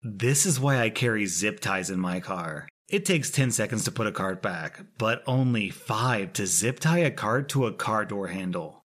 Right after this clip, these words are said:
I'm, <laughs> I thought that would be the best response, but I actually quite like this from Oaklebot.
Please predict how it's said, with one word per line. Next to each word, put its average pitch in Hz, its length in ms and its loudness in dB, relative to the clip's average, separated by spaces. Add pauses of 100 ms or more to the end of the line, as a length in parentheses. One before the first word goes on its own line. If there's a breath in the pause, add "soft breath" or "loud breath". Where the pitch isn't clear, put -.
(240)
I'm, 123 260 0
<laughs> - 920 -2
I 131 80 4
thought 208 240 2
that 156 160 4
would 151 120 2
be 147 100 4
the 123 100 2
best 110 300 0
response, 107 600 0
but 104 280 0
I 98 80 2
actually 110 400 -2
quite 151 260 0
like 127 240 0
this 110 220 0
from 107 160 -2
Oaklebot. 90 640 -4